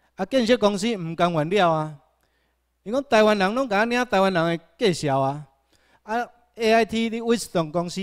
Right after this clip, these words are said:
啊，哪会甲咱发迄个中国人的介绍互我？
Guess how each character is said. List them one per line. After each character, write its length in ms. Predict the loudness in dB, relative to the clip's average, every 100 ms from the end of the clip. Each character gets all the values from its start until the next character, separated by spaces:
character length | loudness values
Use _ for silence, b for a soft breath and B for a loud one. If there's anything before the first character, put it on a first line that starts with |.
| -4
啊， 160 | -6 -8
哪 100 | -8
会 60 | -6
甲 120 | -6
咱 100 | -8
发 160 | -6 -6
迄 100 | -6
个 140 | -8
中 380 | -6 -4 -4 -2
国 120 | -2
人 140 | -2
的 80 | -6
介 160 | -10 -10
绍 180 | -10 -16
互 180 | -18 -18
我？ 160 | -20